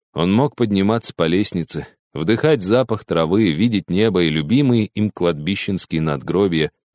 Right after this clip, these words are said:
и очень быстро вернулся на работу в агентство недвижимости,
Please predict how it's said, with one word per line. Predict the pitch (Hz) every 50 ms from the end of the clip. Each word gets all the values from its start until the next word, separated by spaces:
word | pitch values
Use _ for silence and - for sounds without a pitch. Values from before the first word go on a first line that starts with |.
| _ _ _ _
и | - 98
очень | 135 147 - 156 143 127
быстро | 147 180 165 - - 98
вернулся | 87 85 85 85 95 117 139 - - 95
на | 90 85
работу | 80 73 69 90 113 - - 71
в | 69
агентство | 69 65 92 107 113 - - 85 76
недвижимости, | 73 71 71 67 82 110 131 113 101 95 87 80 - - 78